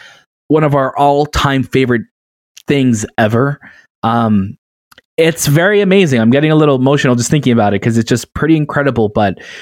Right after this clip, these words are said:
you know, being in that room, talking face to face with the creators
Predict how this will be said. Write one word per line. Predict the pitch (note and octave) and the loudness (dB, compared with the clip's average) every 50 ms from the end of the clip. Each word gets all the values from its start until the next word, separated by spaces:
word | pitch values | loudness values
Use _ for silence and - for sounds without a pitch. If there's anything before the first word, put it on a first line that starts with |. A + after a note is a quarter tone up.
| - - - | -20 -6 -2
you | C#3 | 0
know, | C3+ B2 A#2 | 0 0 0
being | - _ D#3+ E3+ F3+ F#3+ | -2 _ -2 0 2 2
in | G3+ G3 | 2 2
that | F#3+ E3 D3+ C3+ B2+ | 2 0 -2 -4 -2
room, | B2+ C3+ C#3+ C#3+ C3+ B2 A#2 G#2 - _ _ _ _ _ - | -2 0 0 2 2 2 2 0 0 _ _ _ _ _ -4
talking | - D#3 D#3 D#3 - D#3+ D3 | -2 -2 -2 -2 -2 -2 -2
face | C3+ - - C3 C3 B2+ - | -2 0 0 0 0 0 -2
to | - A#2+ | -4 -4
face | - - B2 A#2+ A#2 - | -2 0 0 0 0 -2
with | - A#2+ - | -4 -4 -4
the | B2 | -4
creators | - - - B2+ B2+ B2 B2+ B2+ A#2+ A#2 A2+ A2+ A2 A2+ | -6 -4 -4 -2 0 0 0 0 0 0 0 0 -2 -4